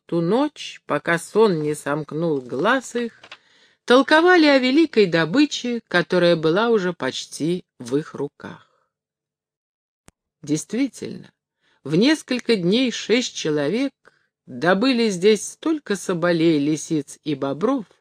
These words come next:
не упоминая о других, менее ценных зверях, что могли назваться теперь богатыми.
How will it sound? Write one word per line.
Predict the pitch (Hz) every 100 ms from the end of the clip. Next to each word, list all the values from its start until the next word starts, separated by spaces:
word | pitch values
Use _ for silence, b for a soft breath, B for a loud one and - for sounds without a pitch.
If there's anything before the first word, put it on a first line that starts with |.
| _ _ -
не | 185
упоминая | 196 175 185 190 180 147 151 151
о |
других, | 151 185 156 143 117 -
менее | 151 170 143 131 131
ценных | - 143 135 135 131 127
зверях, | 131 156 156 123 - _ b b b
что | - - 196
могли | 208 208 247 302
назваться | 190 151 139 214 262 - 226
теперь | - 190 - 156 180 170 _ -
богатыми. | 120 147 147 117 107 - - 80 -